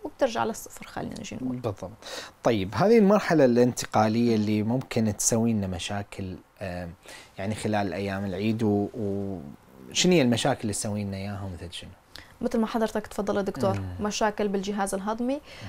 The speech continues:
Speaker 1: آه، خربطة بالمعدة، آه، م-، إمساك وإسهال حسب الحالة،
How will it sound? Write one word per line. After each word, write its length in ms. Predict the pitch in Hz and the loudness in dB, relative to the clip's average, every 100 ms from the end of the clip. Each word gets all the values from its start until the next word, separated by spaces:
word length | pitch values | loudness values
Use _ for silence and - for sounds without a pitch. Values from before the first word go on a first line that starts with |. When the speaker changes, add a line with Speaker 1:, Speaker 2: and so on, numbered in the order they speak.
| - - | -8 2
Speaker 1:
آه، 720 | 214 208 202 196 190 170 - - | 4 4 2 0 -2 -4 -8 -12
خربطة 480 | - 240 226 214 208 | -2 2 4 4 0
بالمعدة، 640 | 196 190 202 247 262 294 311 - - | 0 0 0 0 0 0 -2 -18 -4
آه، 460 | 202 196 196 190 185 | 0 4 4 4 2
م-، 400 | 185 202 - - | 0 -4 -4 0
إمساك 560 | 208 190 - 214 214 - | 0 0 0 -2 -2 -4
وإسهال 480 | - 208 233 226 | -2 -4 -2 -2
حسب 340 | 233 254 262 247 | 0 -2 -2 -2
الحالة، 480 | 269 - 285 285 | -4 -4 -4 -2